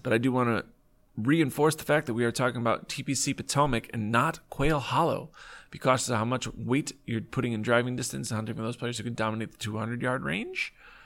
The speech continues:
Putting can often tell us how a tournament is gonna play out. In twenty eighteen,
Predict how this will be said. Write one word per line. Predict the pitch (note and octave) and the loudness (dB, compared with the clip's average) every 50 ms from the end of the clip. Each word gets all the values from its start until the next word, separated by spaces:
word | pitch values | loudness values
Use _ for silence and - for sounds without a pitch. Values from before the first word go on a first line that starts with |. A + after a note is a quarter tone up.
| - - - _ _ _ _ _ _ _ - | -20 -20 -20 _ _ _ _ _ _ _ -8
Putting | - - E3 F3+ F#3+ F3 F3 E3 | -2 2 2 4 4 4 2 0
can | - D3 | 0 0
often | C3+ C3 C3 C3 B2+ A#2+ | 2 2 0 0 -2 -2
tell | B2 A#2+ A#2 | 0 0 0
us | A#2+ - | 0 0
how | A2+ G#2+ | 0 -2
a | G#2+ | -2
tournament | G#2 - A2 G#2+ G#2+ G2 | -2 -2 -4 -2 -2 -4
is | F#2 - | -6 -8
gonna | G#2+ G#2 G#2 | -8 -8 -8
play | - G#2+ G#2 G#2+ | -6 -4 -2 0
out. | A#2 B2 B2 - - | 0 0 -2 -4 -6
In | A#2 | -12
twenty | - - F3+ - - - - | -10 -10 -10 -10 -8 -10 -10
eighteen, | - - - D#3+ F#3+ G3 G3 G3 G3+ G3 - | -10 -8 -4 -2 -2 -2 -2 -2 -4 -8 -10